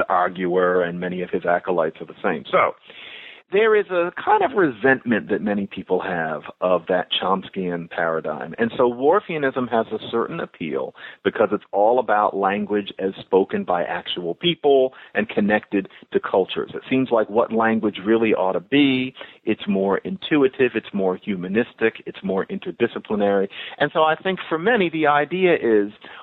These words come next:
one way that you show that you're somebody who is interested in language rather than this rather algebraic and sometimes vaguely hostile seeming universal grammar syntax paradigm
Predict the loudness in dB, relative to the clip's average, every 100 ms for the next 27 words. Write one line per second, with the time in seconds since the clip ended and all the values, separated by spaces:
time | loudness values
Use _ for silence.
0 | -14 2 4 4 2 2 4 2 0 -4
1 | -2 2 4 2 0 -2 -2 0 2 2
2 | 0 -2 0 0 0 -4 -4 0 0 0
3 | 0 0 0 -2 -4 -10 -18 _ 2 2
4 | 0 -2 -2 -2 2 2 4 0 -2 -12
5 | -20 _ 0 4 4 4 2 0 2 4
6 | 4 2 0 -4 -6 -8 -6 -6 -2 -2
7 | -2 0 0 2 -4 0 0 0 0 -2
8 | -2 -2 -2 -2 -2 -2 -2 0 0 0
9 | -6 -2 0 0 -4 -2 -4 0 -4 -4
10 | -2 0 0 -4 -10